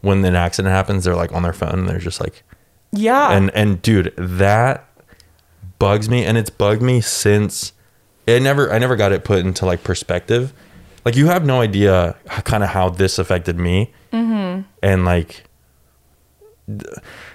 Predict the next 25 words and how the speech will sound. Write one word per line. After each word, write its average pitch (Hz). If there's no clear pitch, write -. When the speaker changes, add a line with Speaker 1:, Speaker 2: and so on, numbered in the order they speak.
Speaker 1:
it, 120
it 117
kinda 127
goes 104
back 95
to 95
that 82
whole, 95
like, 87
"Oh, 104
you 95
kinda 95
feel 92
so 90
small." 107
But, 85
like, 87
when 107
I, 95
I 92
see -
that, 90
they're 90
like, 85
"Oh, 90